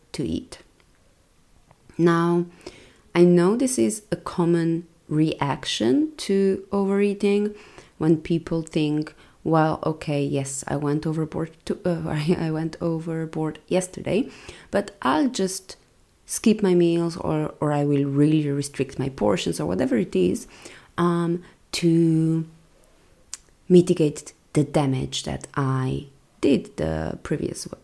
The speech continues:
uh, the previous day. Now, something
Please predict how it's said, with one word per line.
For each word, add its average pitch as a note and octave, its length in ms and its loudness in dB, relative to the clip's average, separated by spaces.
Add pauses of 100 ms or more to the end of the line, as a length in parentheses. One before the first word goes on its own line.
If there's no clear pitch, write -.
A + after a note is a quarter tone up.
(100)
uh, C#3 240 -4
the C#3 120 -8
previous C3 460 -4
day. - 220 -8 (920)
Now, E3+ 540 0 (720)
something G3 580 2